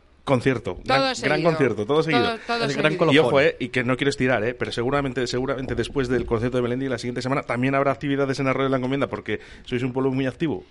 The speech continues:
Speaker 2: Sí, porque justo después, la semana siguiente, después del concierto de Melendi, tenemos, eh, Dial al Sol, es, eh, otro concierto que vamos a hacer en la zona de, de Las Lomas, que, bueno, donde vienen, pues,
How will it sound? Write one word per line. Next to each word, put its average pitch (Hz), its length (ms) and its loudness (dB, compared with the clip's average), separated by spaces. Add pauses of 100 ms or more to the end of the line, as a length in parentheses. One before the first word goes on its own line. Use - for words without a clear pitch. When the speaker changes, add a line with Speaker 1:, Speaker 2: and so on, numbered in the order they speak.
(140)
Speaker 2:
Sí, 220 340 -10
porque 214 240 -10
justo 214 360 -8
después, 226 340 -6
la 226 100 -4
semana 208 340 -8
siguiente, 240 640 -10
después 214 360 -14
del 214 260 -8
concierto 214 380 -12
de 214 40 -8
Melendi, 226 460 -10 (400)
tenemos, 202 720 -8
eh, 175 1160 -8 (340)
Dial 208 300 0
al 208 160 -4
Sol, 277 360 -4 (220)
es, 190 280 -8
eh, 185 800 -6 (260)
otro 214 260 -8
concierto 208 440 -6
que 202 60 -8
vamos 196 220 -4
a 202 40 -12
hacer 202 200 -12
en 208 80 -8
la 185 100 -6
zona 196 260 -8
de, 185 680 -4
de 185 100 -6
Las 180 280 -6
Lomas, 240 500 -4 (400)
que, 185 220 -2
bueno, 190 240 -2
donde 175 200 -6
vienen, 190 280 -6
pues, 185 160 -10